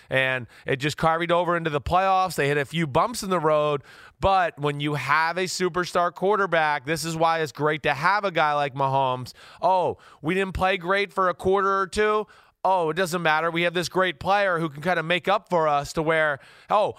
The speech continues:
oh, now we can get back in our mojo. Oh, now we got it. And that's what a great quarterback does. He covers holes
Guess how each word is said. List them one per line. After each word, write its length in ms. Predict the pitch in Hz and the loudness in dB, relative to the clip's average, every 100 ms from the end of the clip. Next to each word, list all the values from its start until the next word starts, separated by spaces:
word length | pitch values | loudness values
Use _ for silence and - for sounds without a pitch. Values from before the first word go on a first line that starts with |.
| - | 0
oh, 200 | 190 180 | 0 2
now 260 | 170 208 | 2 2
we 120 | 208 196 | 2 -4
can 160 | 185 | -4
get 200 | 175 160 | -4 -2
back 280 | 175 165 160 | 2 0 0
in 120 | 165 | 0
our 100 | 151 | 0
mojo. 540 | 147 156 156 127 151 156 | 2 0 0 0 2 2
Oh, 120 | 175 | 2
now 220 | 175 196 | 2 0
we 140 | 190 | 0
got 260 | 151 156 139 | 0 0 2
it. 100 | 127 | -2
And 80 | 143 | 0
that's 240 | 170 185 | 0 0
what 100 | 185 | -2
a 40 | 160 | 0
great 260 | 156 165 | 0 -2
quarterback 500 | - 165 156 147 131 | 0 0 2 0 0
does. 220 | 147 151 143 | 0 0 -2
He 100 | 151 | -4
covers 420 | - 185 180 160 | 0 0 0 -2
holes 580 | 170 185 185 160 131 | 0 0 2 0 -2